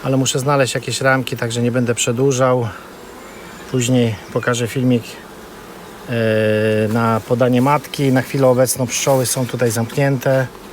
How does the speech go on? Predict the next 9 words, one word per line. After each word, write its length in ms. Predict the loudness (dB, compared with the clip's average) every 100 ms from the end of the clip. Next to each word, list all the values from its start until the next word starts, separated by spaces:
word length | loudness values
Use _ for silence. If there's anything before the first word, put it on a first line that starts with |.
| -18 -18 -18 -16 -16 -6
Niech 100 | -4
sobie 260 | -2 0 0
do 100 | 0
piątku 380 | 2 0 -2 -4
siedzą, 420 | 0 0 0 -4
picie 300 | -4 -2 0
mają, 300 | 2 2 2
jedzenie 420 | 0 0 2 2
mają. 520 | 2 4 4 2 0